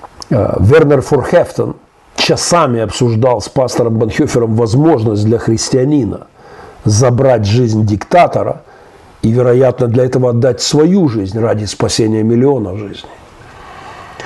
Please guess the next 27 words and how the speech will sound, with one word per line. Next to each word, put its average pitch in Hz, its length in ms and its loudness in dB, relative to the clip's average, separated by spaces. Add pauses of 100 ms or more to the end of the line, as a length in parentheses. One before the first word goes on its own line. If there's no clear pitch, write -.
(480)
Вот 117 120 -2
я 170 100 4
подумал 160 460 0
на 120 100 0
секунду, 107 520 -2
а 104 80 -2
что, - 160 -4
если 139 180 -2
я 117 80 2
ошибаюсь? 104 720 -4 (300)
Что, - 160 -2
если - 180 0
после 131 380 0
войны 120 440 0
однажды 113 500 0
в 104 80 0
архивах 95 520 -2
мы 101 100 -2
найдем, 107 440 0 (1120)
э, - 40 -14 (360)
переписку 127 800 -2 (600)
и - 120 -2
планы 131 500 0
ликвидации 113 640 0
Путина 104 540 0
и 95 60 0
Шойгу 107 640 0